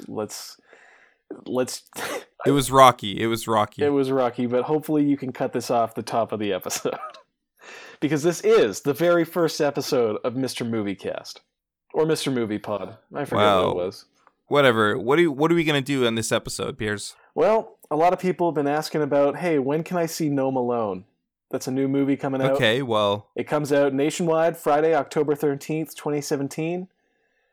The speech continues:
Speaker 1: Uh, unfortunately, there are no showtimes listed yet for Gnome Alone.
Speaker 2: Well, that's in the past, though.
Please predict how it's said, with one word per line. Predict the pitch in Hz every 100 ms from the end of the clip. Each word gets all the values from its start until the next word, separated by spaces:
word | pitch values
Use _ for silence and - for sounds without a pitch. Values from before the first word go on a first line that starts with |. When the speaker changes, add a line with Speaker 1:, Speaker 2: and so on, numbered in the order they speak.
| _ _ -
Speaker 1:
Uh, | 120 123
unfortunately, | 131 - 165 - 165 151 147
there | 143 143
are | 139 139
no | 139 139
showtimes | - 151 143 143 127 123
listed | 135 131 - 127 120
yet | 131 117 113
for | - - 117 113 104
Gnome | 110 107
Alone. | 107 101 87 78 _ _ _ _ -
Speaker 2:
Well, | 120 117
that's | 113 170 -
in |
the | 135
past, | - 165 147 -
though. | 107 92 101